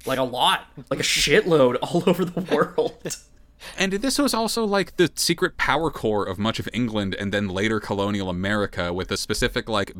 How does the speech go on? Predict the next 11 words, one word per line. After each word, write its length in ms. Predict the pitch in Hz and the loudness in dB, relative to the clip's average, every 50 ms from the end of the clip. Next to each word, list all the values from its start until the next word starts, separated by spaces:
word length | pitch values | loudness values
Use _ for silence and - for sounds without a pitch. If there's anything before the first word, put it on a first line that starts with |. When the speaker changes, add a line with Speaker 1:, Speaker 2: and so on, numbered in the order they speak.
| 87 | -6
Speaker 2:
Bene 220 | - 101 101 113 110 | -4 -2 -2 -2 -4
Gesserit 480 | 95 - 101 95 90 - 104 92 82 | -2 -2 -4 -2 -2 -2 -2 -2 -4
breeding 320 | - 92 92 98 101 104 95 | -6 -6 -4 -4 -4 -4 -6
program, 600 | - - 95 87 87 80 - 85 85 85 85 82 | -4 -6 -6 -6 -6 -6 -8 -8 -8 -8 -8 -6
like, 240 | 82 85 85 85 - - - - - | -6 -8 -8 -8 -12 -20 -20 -18 -10
designed 640 | - 107 104 90 - 98 101 104 107 110 110 101 - - | -4 -4 -4 -2 0 0 0 0 2 0 0 -2 -4 -6
to, 480 | - - 101 98 92 90 90 87 85 - - - - - - - | -4 -4 -4 -4 -4 -6 -6 -8 -10 -12 -18 -20 -20 -20 -14 -10
th-, 180 | 101 90 104 110 | -10 -6 0 0
th-, 140 | 127 123 | 0 0
they 240 | - 113 113 170 202 | 0 0 2 2 4
were, 300 | 214 208 208 202 185 - | 4 4 4 2 2 -2